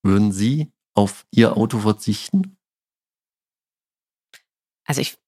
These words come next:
Speaker 2: ich muss sagen, ich bin, äh, überzeugter Bahnfahrer, aber jetzt für den Urlaub oder so ist es natürlich schon angenehm, es zu haben, ja.
Speaker 1: Also ich,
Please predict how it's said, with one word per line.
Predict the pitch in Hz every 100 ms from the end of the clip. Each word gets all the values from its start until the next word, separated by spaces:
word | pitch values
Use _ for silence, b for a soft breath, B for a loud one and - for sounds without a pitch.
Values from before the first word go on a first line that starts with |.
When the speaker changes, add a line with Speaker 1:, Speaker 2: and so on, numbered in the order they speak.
| -
Speaker 2:
ich | -
muss | 165 165
sagen, | 160 160
ich | - _
bin, | 185 165 165
äh, | - 170 170
überzeugter | 156 160 - 175 175 156
Bahnfahrer, | 147 151 185 196 143 139 139 143 156
aber | - 151
jetzt | 147 -
für | 165
den | 165
Urlaub | 190 202 208
oder | 196 196
so | 185 196
ist | - -
es | 175 -
natürlich | 175 185 175
schon | - 165 160 165 170 170 _ _ _ _ _ _ _ _ _
angenehm, | 175 180 165 151
es | -
zu | - 160
haben, | 147 139
ja. | 143 143 - 131 131 _ _ _ -
Speaker 1:
Also | 104 123
ich, | 135